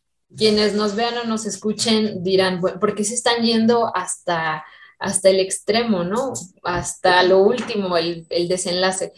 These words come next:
Y, y pasa, o sea, no es algo que,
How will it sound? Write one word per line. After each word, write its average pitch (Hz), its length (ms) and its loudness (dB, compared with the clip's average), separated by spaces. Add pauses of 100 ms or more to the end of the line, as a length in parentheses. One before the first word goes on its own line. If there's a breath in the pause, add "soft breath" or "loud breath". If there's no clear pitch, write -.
Y, - 640 -2
y 214 200 0
pasa, 262 500 2
o 190 40 4
sea, 196 160 0
no 202 260 0
es 285 200 -4
algo 262 320 0
que, 185 560 -4